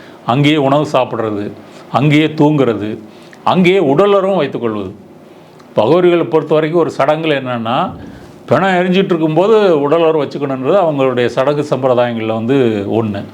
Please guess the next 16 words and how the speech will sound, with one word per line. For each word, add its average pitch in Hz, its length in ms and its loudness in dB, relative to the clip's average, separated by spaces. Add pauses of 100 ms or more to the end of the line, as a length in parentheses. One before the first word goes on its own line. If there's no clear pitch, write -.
(300)
அடுத்தது 170 340 2
வந்து 165 160 2
ஆடை 165 400 2
இல்லாமல் 147 440 0
வந்து 127 360 -2
இருக்கணும். 107 360 -6 (540)
தேவைப்படும் 170 580 2
போது 165 220 2
மனித 165 360 0
மாமிசத்தையும் 156 1000 0
உண்பதற்கு 143 580 0
வந்து 123 420 2
தயாரா 127 380 2
இருக்கணும். 104 340 -6 (640)
அப்புறம் 165 300 2
வந்து, 170 240 2